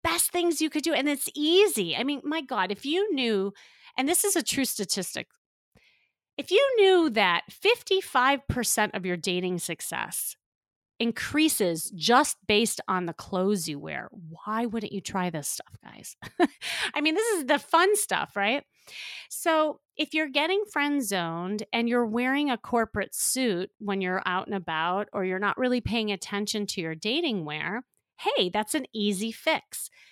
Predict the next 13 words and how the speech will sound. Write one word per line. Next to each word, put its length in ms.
Go 180
get 260
yourself 320
a 80
red 240
dress 440
and 200
just 240
try 320
it 160
on 200
for 140
size. 720